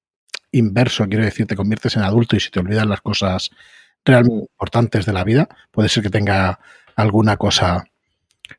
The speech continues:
Speaker 1: por el estilo
Speaker 2: Claro.
Speaker 1: también. Porque como tú dices,
Speaker 2: Sí, un poco,
Speaker 1: Mm.
Speaker 2: claro, el viaje de héroe que hace,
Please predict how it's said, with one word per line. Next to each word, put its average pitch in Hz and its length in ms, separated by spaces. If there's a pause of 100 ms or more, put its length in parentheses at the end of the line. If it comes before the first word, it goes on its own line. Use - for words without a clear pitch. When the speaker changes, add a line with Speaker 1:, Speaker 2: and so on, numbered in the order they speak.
Speaker 1:
por 123 160
el 107 80
estilo 110 300
Speaker 2:
Claro. 104 120
Speaker 1:
también. 85 320 (400)
Porque 92 180
como 87 140
tú 92 140
dices, 92 240
Speaker 2:
Sí, 180 240
un 151 80
poco, 185 420 (100)
Speaker 1:
Mm. - 40
Speaker 2:
claro, 151 200
el 120 80
viaje 147 260
de 196 140
héroe 180 220
que 156 120
hace, 143 680